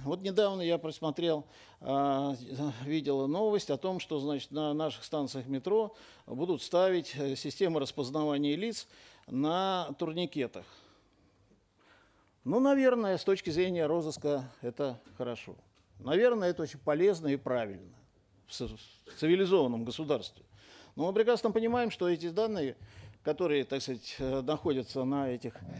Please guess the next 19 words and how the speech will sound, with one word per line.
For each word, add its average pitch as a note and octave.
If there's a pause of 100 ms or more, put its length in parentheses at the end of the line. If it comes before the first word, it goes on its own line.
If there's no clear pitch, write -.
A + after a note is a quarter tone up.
(380)
м, C3
э, C3
устройствах, C#3
они E3
находятся F3
в C#3
открытом C#3+
доступе. - (760)
И, C3
следовательно, F3+
распознавание F#3
лиц F#3+
осуществляется F#3
не G3
только F#3+
теми, D#3
кто D#3+
должен G#3+
распознавать, B2+